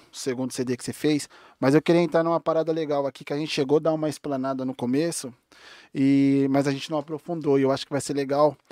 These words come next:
porque além de ser músico e cantar na noite e tudo mais, você escreve as suas músicas, isso eu acho bacana.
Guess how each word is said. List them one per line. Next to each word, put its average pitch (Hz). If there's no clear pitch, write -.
porque 147
além 156
de 165
ser -
músico 156
e 143
cantar 147
na 147
noite 147
e -
tudo 160
mais, 151
você 170
escreve 160
as 165
suas 160
músicas, 156
isso 151
eu 160
acho 151
bacana. 139